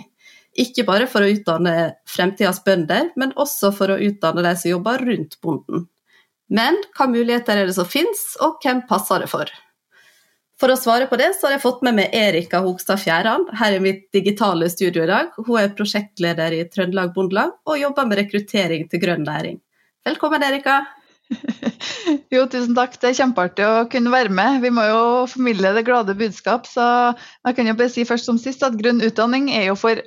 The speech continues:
Speaker 2: alle som vil være med og redde verden, og, og dem er det ganske mange av i dag. Så vi skal nok få gitt noe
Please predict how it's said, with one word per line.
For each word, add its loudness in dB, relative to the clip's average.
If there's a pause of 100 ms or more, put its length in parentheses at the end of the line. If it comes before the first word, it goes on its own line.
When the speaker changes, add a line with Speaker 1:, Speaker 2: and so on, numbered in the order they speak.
(180)
Speaker 2:
alle 2
som -4
vil 0
være 2
med 0
og 0
redde -2
verden, 2 (160)
og, 2 (240)
og -2
dem 2
er 2
det -4
ganske -4
mange 0
av 0
i 2
dag. 0 (580)
Så 0 (240)
vi 0
skal -4
nok -2
få 2
gitt -2
noe 0